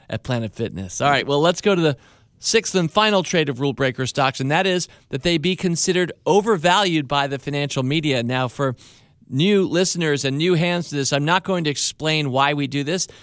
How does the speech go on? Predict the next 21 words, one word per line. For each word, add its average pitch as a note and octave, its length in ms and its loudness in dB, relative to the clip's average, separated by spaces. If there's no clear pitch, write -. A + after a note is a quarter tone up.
We're C3 80 -4
not C#3+ 160 0
gonna D3 160 -2
do D3+ 140 0
a C#3 60 0
short F#3 400 -2
course C#3 340 -4
right B2 180 -2
now A#2 280 -2
in B2+ 160 -4
rule C#3 220 -2
breakers, C#3+ 380 -2
but D#3 180 -4
suffice F#3+ 500 0
it E3+ 140 -2
to D3 120 -6
say E3 360 0
that C#3+ 200 -2
I've D3+ 280 -2
always F3+ 640 0
loved C#3 580 0